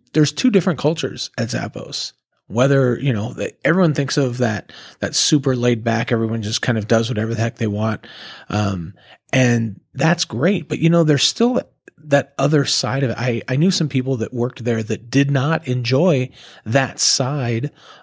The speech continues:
of the, you know, the free laid back party drinking and whatnot that goes on. They didn't enjoy that because they worked on the business side and, you know, they would,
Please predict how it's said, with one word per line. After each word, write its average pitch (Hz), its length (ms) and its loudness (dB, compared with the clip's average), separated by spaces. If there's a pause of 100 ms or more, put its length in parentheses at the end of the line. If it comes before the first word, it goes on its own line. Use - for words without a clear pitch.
(120)
of 120 300 2
the, 123 100 2
you 113 320 0
know, 117 140 -2
the 117 140 0
free 120 420 2
laid 110 320 -2
back 107 380 -4 (260)
party 120 480 2
drinking 120 500 0
and 113 280 -2
whatnot 117 640 -4
that 120 160 -4
goes 120 260 -2
on. 160 240 -2 (320)
They 202 160 4
didn't 233 220 0
enjoy 151 380 2
that 113 180 0
because 123 340 -2
they 135 180 0
worked 139 360 0
on 131 160 2
the 117 80 -2
business 160 420 2
side 104 480 0 (420)
and, 117 540 0
you 135 100 0
know, 117 220 2
they 131 200 4
would, 120 340 -2